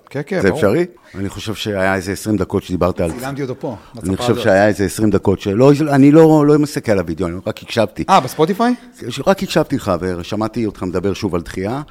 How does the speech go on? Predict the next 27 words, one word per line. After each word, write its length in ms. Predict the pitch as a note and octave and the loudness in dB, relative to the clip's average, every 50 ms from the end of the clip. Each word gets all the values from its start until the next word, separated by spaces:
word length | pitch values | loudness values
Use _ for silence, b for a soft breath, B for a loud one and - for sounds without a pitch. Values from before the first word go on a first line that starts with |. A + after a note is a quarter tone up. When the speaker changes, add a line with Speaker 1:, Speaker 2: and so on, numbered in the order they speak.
| B B B B | B B B B
Speaker 2:
כנראה 300 | - F#2 F#2+ G2 G2 A2 | -10 -6 -4 0 2 2
גירדת 460 | A2+ G#2+ A2 F#2+ F#2 G2+ F#2+ - G#2 F#2 | 2 4 2 4 4 4 4 2 -2 -2
שוב 220 | - G#2+ G2 E2+ | -2 -2 -2 -2
את 100 | F2 - | -2 -4
החישגד 480 | - - G2+ F#2+ - - F2+ F2+ D#2 F2+ | -4 -4 -4 -6 -4 0 -2 -2 0 -2
הזה, 260 | E2+ D#2 A2 B2 C#3 C#3 B B B B B B B B B B B | -4 -2 -2 -4 -4 -6 B B B B B B B B B B B
איכשהו 420 | - F#2+ F2+ - - - F2+ F2 E2+ | -6 -6 -6 -6 -4 -2 -2 -2 0
בעצמך, 500 | D#2 D2+ D#2 - F2 E2 D#2 - G2+ G2+ A2 A#2+ - | 0 -2 -2 -2 -4 -6 -6 -4 -6 -6 -6 -6 -8
כנראה 320 | - E2+ E2 E2+ E2+ F#2 | -8 -8 -8 -6 -6 -8
שוב 240 | E2+ - - F#2+ - | -8 -6 -8 -10 -8
פעם, 140 | - F2 D#2+ | -8 -8 -8
כאילו 280 | D2 - - F#2+ E2+ E2 | -8 -6 -4 0 2 2
הלכת 260 | D#2+ F2 - - - | 2 0 -2 -4 -8
לגרד 200 | F2+ D#2 D2+ D#2+ | -6 -4 -4 -4
את 140 | F2+ - - | -4 -4 -6
הפצע 340 | D2+ - F2+ E2+ - - D#2 | -6 -2 -4 -4 -2 -4 -8
הזה, 160 | C#2 - D2+ | -6 -8 -10
אתה 140 | - - - | -12 -12 -14
קצת 260 | - - F2 - - | -8 -8 -8 -4 -2
אוהב 240 | D#2 D2+ E2+ E2 F#2 | 0 0 0 0 -4
אותו. 320 | F#2 - - A#2+ C3+ C#3+ - b b b b b b b b b b b b b b b _ - | -10 -8 -6 -6 -6 -6 -10 b b b b b b b b b b b b b b b _ -18
אה, 60 | D2+ D#2+ D#2+ D#2+ D#2+ D#2+ D#2+ D#2+ D#2+ D#2+ D#2+ D#2+ D#2+ E2 E2+ | -14 -12 -10 -10 -10 -10 -10 -10 -12 -14 -16 -18 -20 -20 -12
Speaker 1:
תראה, 220 | - A2 D3 C3+ G#2 | -6 -4 -4 -4 -4
אני 100 | G2+ G#2+ | -4 -4
בזוגיות 440 | A#2 B2 A2+ B2 G#2 G2+ A#2+ C3+ | -6 -4 -4 -6 -6 -4 -6 -6
כבר, 260 | C3 C#3+ D3 C3+ A2 | -4 -4 -4 -4 -4
אה, 60 | A2+ | -4